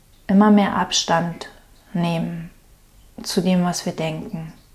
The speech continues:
uns damit nicht mehr identifizieren,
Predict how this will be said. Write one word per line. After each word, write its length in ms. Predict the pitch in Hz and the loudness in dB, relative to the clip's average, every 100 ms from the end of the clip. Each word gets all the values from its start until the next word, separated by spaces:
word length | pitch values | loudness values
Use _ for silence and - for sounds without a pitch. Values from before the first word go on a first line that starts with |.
| - | -6
uns 260 | - - | -6 -4
damit 360 | 180 175 175 180 | 0 2 0 -2
nicht 200 | 170 - | -4 -2
mehr 120 | 180 | -2
identifizieren, 1200 | 185 180 170 175 - - - 214 208 202 214 - | 0 -2 -4 -8 -12 -8 4 6 8 6 2 -2